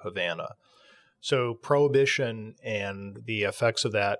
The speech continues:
much like in Chicago, New York, and other major cities,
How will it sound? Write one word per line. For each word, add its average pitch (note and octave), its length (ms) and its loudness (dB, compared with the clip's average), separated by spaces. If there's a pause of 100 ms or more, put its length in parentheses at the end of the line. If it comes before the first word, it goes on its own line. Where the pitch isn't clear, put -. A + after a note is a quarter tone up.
much A2 380 0
like G2+ 260 0
in F3+ 60 -8
Chicago, C3+ 580 4
New A2 140 -2
York, G#2 320 4
and G2 80 -4
other F#2 160 -2
major F#2+ 380 -4
cities, G2+ 520 0